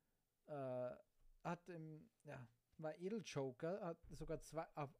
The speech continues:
aber hat zwei Assists gemacht in der Halbsaison. Und in der nächsten Saison kam er nur in der ersten Pokalrunde zum Einsatz. Da-, das ist halt so ein bisschen, was ich nicht verstehe. Ja, naja.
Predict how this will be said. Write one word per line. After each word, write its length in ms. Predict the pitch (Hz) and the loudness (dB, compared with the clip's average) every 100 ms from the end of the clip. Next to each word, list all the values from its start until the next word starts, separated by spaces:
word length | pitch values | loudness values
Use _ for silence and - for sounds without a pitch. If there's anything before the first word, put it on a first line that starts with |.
| - | -2
aber 180 | 156 147 | 2 4
hat 140 | 151 | 4
zwei 200 | - 160 | 4 4
Assists 360 | 151 202 202 - | 6 6 2 0
gemacht 260 | 143 127 139 | -2 -2 -2
in 80 | |
der 280 | 127 123 120 | 0 2 4
Halbsaison. 600 | 117 117 120 113 127 147 - - - _ _ _ _ _ - | 2 0 -6 -4 -4 -4 -8 -20 -20 _ _ _ _ _ -2
Und 180 | - 165 | 4 6
in 100 | 160 | 6
der 80 | |
nächsten 280 | 156 180 180 | 2 2 0
Saison 200 | 139 143 | 2 4
kam 180 | 135 156 | 4 4
er 60 | 151 | 4
nur 120 | 156 | 2
in 60 | |
der 100 | 156 | 4
ersten 240 | 156 143 151 | 4 2 0
Pokalrunde 460 | - 160 147 120 | 2 2 2 0
zum 160 | 113 127 | -2 -6
Einsatz. 480 | 123 117 120 117 - | -6 -6 -6 -8 6
Da-, 120 | 139 - _ _ | 6 6 _ _
das 140 | 123 117 | -4 -2
ist 160 | 117 | 2
halt 180 | 120 117 | 2 2
so 100 | - | 0
ein 100 | 120 | -4
bisschen, 220 | 120 120 | -4 -4
was 100 | 117 | -4
ich 60 | 117 | -4
nicht 120 | 117 | -4
verstehe. 420 | 117 - 123 113 113 - _ _ _ _ _ _ _ _ _ _ _ | -6 -8 -6 -6 -8 -18 _ _ _ _ _ _ _ _ _ _ _
Ja, 140 | 175 131 | -8 -6
naja. 400 | 110 98 101 | -6 -8 -10